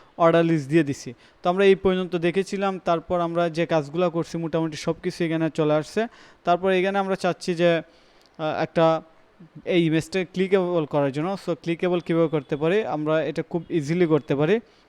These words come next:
এটা কীভাবে করব? এটা করার জন্য just আমাদেরকে যে কাজটা করতে হবে সেটা হচ্ছে এই ইমেজের সামনে,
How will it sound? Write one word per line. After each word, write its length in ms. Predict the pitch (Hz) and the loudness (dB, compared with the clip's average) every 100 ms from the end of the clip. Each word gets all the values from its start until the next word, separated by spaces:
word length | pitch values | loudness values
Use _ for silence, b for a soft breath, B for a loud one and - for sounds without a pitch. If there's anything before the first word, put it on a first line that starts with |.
| b | b
এটা 140 | 156 | -8
কীভাবে 360 | 165 185 185 175 | -4 0 4 4
করব? 340 | 151 151 220 277 _ _ _ - | 4 0 -2 -6 _ _ _ -12
এটা 160 | 165 180 | -4 0
করার 280 | 175 175 175 | 2 2 2
জন্য 180 | 185 180 | 0 -4
just 380 | 156 165 - | -2 -2 -2
আমাদেরকে 460 | 165 160 160 151 165 | -4 -2 -2 -4 -4
যে 160 | 151 151 | -4 -4
কাজটা 280 | 151 - | -4 -6
করতে 260 | 151 147 170 | -6 -4 -4
হবে 120 | 185 | -4
সেটা 240 | 196 156 160 | -4 -6 -6
হচ্ছে 300 | - 214 247 b b b - | -4 -4 -4 b b b -2
এই 180 | 170 170 | 0 0
ইমেজের 320 | 180 165 160 | 0 0 0
সামনে, 520 | 165 - 170 175 214 | -2 -2 -4 -2 -2